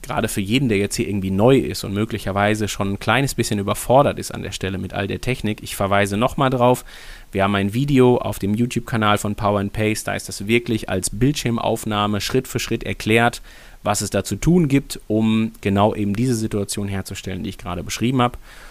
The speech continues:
Und das Zweite ist, keep it simple. Also bitte, bitte nicht, ähm, den Fehler machen und sich zu sehr verleiten lassen von all diesem initialen technischen Aufwand, sondern im Zweifelsfall schreibt uns bitte eine Mail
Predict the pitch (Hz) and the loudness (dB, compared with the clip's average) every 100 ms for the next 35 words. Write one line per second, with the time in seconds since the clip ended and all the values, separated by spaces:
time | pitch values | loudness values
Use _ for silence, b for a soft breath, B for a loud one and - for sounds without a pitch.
0 | B - 107 104 - 107 117 127 113 - | B -4 0 0 2 4 4 4 2 0
1 | B B B B - 160 139 - 143 156 | B B B B 0 2 4 4 4 4
2 | 95 85 - _ 101 110 113 110 147 135 | 2 -2 -8 _ 0 2 2 2 0 0
3 | 131 131 117 135 - - - 117 113 113 | 0 0 2 2 0 -12 0 2 4 2
4 | 113 110 110 - 147 127 104 104 117 113 | 0 0 0 2 2 4 2 2 -2 -2
5 | 107 104 - - 143 131 120 113 - 104 | -2 -2 -4 -4 -2 0 0 0 0 2
6 | 113 139 123 113 110 107 - 110 - 113 | 2 2 0 -2 -2 -6 -4 -4 -2 2
7 | 123 127 123 123 117 117 110 107 107 143 | 4 2 2 -2 0 2 2 2 -2 -2
8 | 143 123 - 110 110 107 107 - 139 - | 0 0 -2 -2 0 0 0 0 -2 -2
9 | 117 - 107 123 - 175 202 B B B | -6 -4 0 2 2 2 0 B B B
10 | B B - 110 113 113 107 104 101 - | B B 0 2 4 4 4 2 2 4
11 | 147 180 165 120 113 113 - - 110 - | 4 2 2 4 4 2 -2 2 2 2
12 | 107 - 104 - - 95 101 127 170 175 | -4 -4 -4 -2 -2 0 4 4 4 2